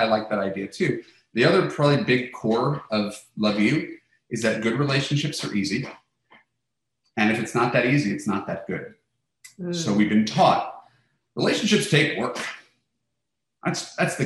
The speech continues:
Speaker 1: that's the going thing that's been taught from generations. And shitty relationships take a lot of work. So we've normalized how difficult relationships are, and we suffer. I think,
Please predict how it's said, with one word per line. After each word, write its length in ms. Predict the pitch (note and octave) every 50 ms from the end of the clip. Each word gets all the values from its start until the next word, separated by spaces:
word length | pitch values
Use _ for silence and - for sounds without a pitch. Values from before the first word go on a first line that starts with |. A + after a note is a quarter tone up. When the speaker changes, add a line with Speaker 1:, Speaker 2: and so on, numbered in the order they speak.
| A2 G#2+ -
Speaker 1:
that's 220 | F3+ F3+ F3 -
the 80 | E3 C#3
going 360 | C3+ C3+ C3+ C3 A#2+ A2+ -
thing 220 | - B2 A2+ A2
that's 160 | G#2+ G2+ -
been 140 | - G2 F#2+
taught 280 | - - D3 - - -
from 160 | - A2 G2+
generations. 580 | - A#2+ G#2+ G#2 G2+ G2+ G#2 - - - - - - _ _ _ _ _ _ _ _ _ _ _ - -
And 120 | - C#3 B2+
shitty 380 | - - - A3+ B3+ D4 C#4+ F#3
relationships 560 | D3+ C3+ B2+ C3 - C#3+ C3+ - C#3 - -
take 200 | - D3+ D3 - -
a 40 | - -
lot 160 | - - D3
of 80 | A2+ G2+
work. 320 | F#2+ - - - - - - - _ _ _ _ _ _ _ _ _ _ _ _ _ _ - - - -
So 160 | - - E3
we've 240 | D#3 D#3+ D#3 D3+ D#3
normalized 1040 | D3+ D#3 - B3 B3 B3 A3 E3+ C3+ G#2 G2 F2 E2 - - - - - - - _ _
how 220 | _ G3 A3+ C#4 D4
difficult 480 | G#3 E3+ G#3 G#3 - F3 - D3 B2+ C3
relationships 880 | C#3 C#3 C3+ C#3+ - - C#3+ C#3+ - - - - - - D#3+ - -
are, 160 | E3+ F#3 G#3 F3
and 80 | C#3+ D3
we 60 | D3+
suffer. 440 | D3 - E3 - - - - G#2+ G#2+
I 120 | - -
think, 220 | - F#3+ F3 -